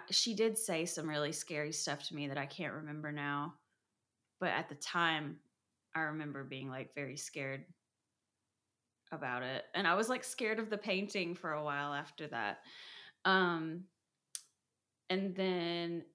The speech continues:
the next sleep paralysis thing I had happen was when I was living, I had moved to a house,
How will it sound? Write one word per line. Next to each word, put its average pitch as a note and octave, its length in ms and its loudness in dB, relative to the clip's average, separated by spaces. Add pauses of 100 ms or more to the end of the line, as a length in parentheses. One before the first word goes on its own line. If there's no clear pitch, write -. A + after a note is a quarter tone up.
(160)
the F#3+ 160 -4
next F3 960 -2
sleep C#4+ 240 -4
paralysis C#4+ 640 0
thing C#4 500 0 (580)
I A3+ 100 4
had A#3 220 4
happen A3 540 -2
was F3 560 0 (140)
when F#3+ 180 2
I E3+ 240 4
was E3+ 320 -2
living, F#3 640 2 (880)
I G#3 120 6
had F#3+ 140 4
moved G#3 300 2
to F3+ 160 0
a F3+ 80 4
house, F3 580 0